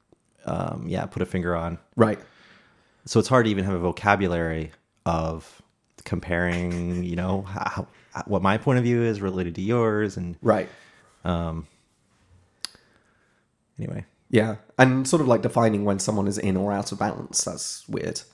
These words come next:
Speaker 1: Mm-hmm.
Speaker 2: Um, I forget, there's, there's a very famous,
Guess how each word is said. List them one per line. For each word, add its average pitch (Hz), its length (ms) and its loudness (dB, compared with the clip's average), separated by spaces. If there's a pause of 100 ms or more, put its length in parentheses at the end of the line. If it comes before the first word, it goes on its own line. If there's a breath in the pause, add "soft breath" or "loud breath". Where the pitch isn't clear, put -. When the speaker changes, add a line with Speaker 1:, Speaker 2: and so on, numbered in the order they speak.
(340 soft breath)
Speaker 1:
Mm-hmm. 101 240 0 (260)
Speaker 2:
Um, 98 580 0 (1600)
I - 100 -2
forget, 185 280 -4
there's, 143 240 0
there's 127 200 0
a 131 40 -2
very 143 200 4
famous, 127 580 -2